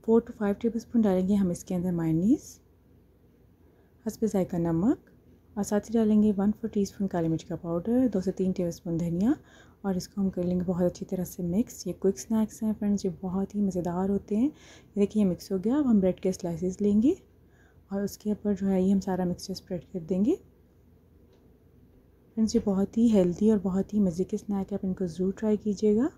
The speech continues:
ये देखिए फ्रेंड्स मैंने इवनली स्प्रेड कर दिया। अब इसके ऊपर ब्रेड का दूसरा स्लाइस रखेंगे।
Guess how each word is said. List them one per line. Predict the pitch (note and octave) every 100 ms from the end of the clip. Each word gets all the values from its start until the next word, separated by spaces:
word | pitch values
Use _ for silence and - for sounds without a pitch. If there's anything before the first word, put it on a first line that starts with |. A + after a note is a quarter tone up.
| - _ - - - _ _ _ _
ये | A3+
देखिए | A3+ A#3
फ्रेंड्स | A3+ G#3+ G3+
मैंने | G3+ G3+
इवनली | F#3 G3 G3+
स्प्रेड | - -
कर | - G3+
दिया। | F#3 A3
अब | G#3
इसके | F#3 -
ऊपर | F#3 F#3+
ब्रेड | F3+ E3+
का | F#3
दूसरा | E3+ D#3+ F#3+
स्लाइस | - G#3 G3+ G#3+
रखेंगे। | G#3 G#3+ B3